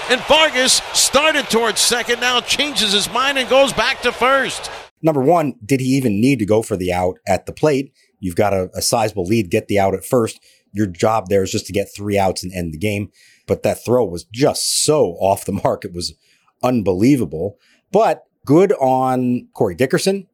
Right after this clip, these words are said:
Speaker 2: for the big double. Good on Dom Smith, who also doubled in this game and then had the big triple. And it's actually turned into a kind of productive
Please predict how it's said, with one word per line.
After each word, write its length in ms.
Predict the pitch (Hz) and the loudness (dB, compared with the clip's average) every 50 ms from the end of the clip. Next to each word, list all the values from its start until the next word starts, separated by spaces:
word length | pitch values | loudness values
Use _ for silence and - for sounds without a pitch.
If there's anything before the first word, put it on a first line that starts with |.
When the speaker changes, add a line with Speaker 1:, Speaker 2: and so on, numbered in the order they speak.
| _ _ _ _ _ _ _ _ _ - | _ _ _ _ _ _ _ _ _ -4
Speaker 2:
for 120 | - 135 | -2 0
the 100 | 117 123 | 0 0
big 260 | 101 123 117 98 92 | 0 0 0 0 0
double. 340 | 90 120 135 147 147 123 95 82 | 0 0 2 2 0 -2 -2 -2
Good 180 | 82 120 135 143 | 2 2 4 4
on 260 | 127 117 117 107 95 | 4 2 0 -2 -2
Dom 300 | 85 - 98 92 92 90 | -2 -2 -2 -2 -2 -4
Smith, 360 | - - - 113 131 165 - | -6 -4 0 0 0 0 2
who 80 | - 117 | 2 2
also 260 | 107 113 - - 107 | 2 2 2 0 -2
doubled 320 | 98 107 110 110 117 113 | 0 0 0 0 0 -4
in 60 | 110 113 | -4 -4
this 120 | 113 - | -4 -2
game 220 | - 113 117 123 | 0 0 0 0
and 80 | 113 98 | -2 -2
then 100 | 98 92 | -4 -4
had 160 | 92 92 87 | -4 -4 -4
the 80 | 80 85 | -4 -4
big 200 | 85 92 85 78 | -4 -4 -4 -4
triple. 340 | - - 135 - - 208 - | -2 -2 -2 2 2 0 2
And 240 | 120 110 107 92 - _ _ _ _ _ _ _ - | 0 -2 -2 -4 -8 _ _ _ _ _ _ _ -10
it's 140 | - 113 - | -6 -2 0
actually 240 | 131 143 147 - 165 | 0 0 0 -4 -4
turned 180 | - 160 151 160 | 0 0 2 2
into 160 | 175 185 190 | 2 2 2
a 60 | 185 | 2
kind 200 | 180 - 139 139 | 2 0 0 0
of 80 | 156 151 | 0 0
productive 580 | - 147 156 160 160 - 165 156 143 139 127 | 2 2 2 2 2 2 0 0 0 -2 -8